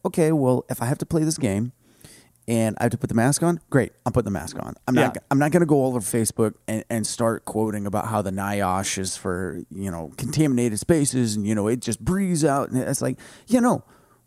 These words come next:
Speaker 1: we all know that. Like,
Speaker 2: Mm-hmm.
Speaker 1: we just, at a s-, at a certain point, have to just accept this is the way it is.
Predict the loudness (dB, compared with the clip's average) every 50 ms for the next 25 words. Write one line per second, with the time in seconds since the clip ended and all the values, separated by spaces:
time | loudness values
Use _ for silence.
0 | -4 0 2 4 4 4 4 4 4 4 4 4 4 4 4 4 4 2 0 -2
1 | -4 -6 -12 _ _ _ -2 -2 0 0 -2 -4 -6 -8 _ _ _ _ 0 2
2 | 2 2 2 2 0 0 0 0 -4 -4 0 0 2 2 0 -2 -4 -8 -6 -2
3 | -2 0 0 0 0 0 0 0 -2 -6 -4 -4 -2 0 0 -2 -4 -6 _ _
4 | _ _ _ -4 -2 -2 0 -2 -4 -4 -2 -2 -2 -2 -4 -10 _ -10 -8 -8
5 | -6 -8 -6 -4 -2 0 0 -2 -2 -6 -16 -16 _ _ _ _ _ -12 -6 -4
6 | -4 -2 -2 -2 2 2 4 4 4 4 2 2 2 2 2 2 2 0 -4 -10